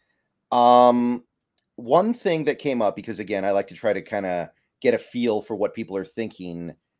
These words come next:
based off the stream chat whenever I'm streaming one of these games. You can get an idea for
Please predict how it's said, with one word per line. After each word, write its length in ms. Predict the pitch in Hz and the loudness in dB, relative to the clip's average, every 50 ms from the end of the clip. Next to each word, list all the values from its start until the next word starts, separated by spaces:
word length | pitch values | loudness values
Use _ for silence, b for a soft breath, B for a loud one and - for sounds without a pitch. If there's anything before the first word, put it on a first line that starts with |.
| _ _ _ | _ _ _
based 300 | 113 107 101 - - 113 | -4 -4 -4 -2 0 2
off 240 | 101 98 - - | 2 2 2 -2
the 140 | - 92 87 | -8 -14 -14
stream 300 | - - 117 113 113 107 | -14 -12 -10 -10 -10 -10
chat 240 | - - 98 92 82 | -6 -4 -4 -4 -4
whenever 260 | 90 98 95 90 92 | -4 -6 -4 -4 -4
I'm 80 | 92 92 | -6 -6
streaming 340 | - - 104 98 95 92 90 | -10 -12 -10 -10 -10 -8 -8
one 120 | 90 90 | -8 -8
of 60 | 85 | -8
these 140 | 90 82 - | -10 -10 -8
games. 220 | 110 113 101 87 | -8 -8 -8 -8
You 80 | 92 98 | -8 -6
can 80 | 135 143 | -4 -2
get 160 | 170 202 185 | 0 0 2
an 100 | 170 151 | 2 2
idea 440 | 139 131 113 113 117 123 117 104 95 | 2 2 0 0 0 0 0 0 0
for 500 | - - 104 101 92 90 90 85 80 | -2 -6 -6 -4 -4 -2 -4 -6 -6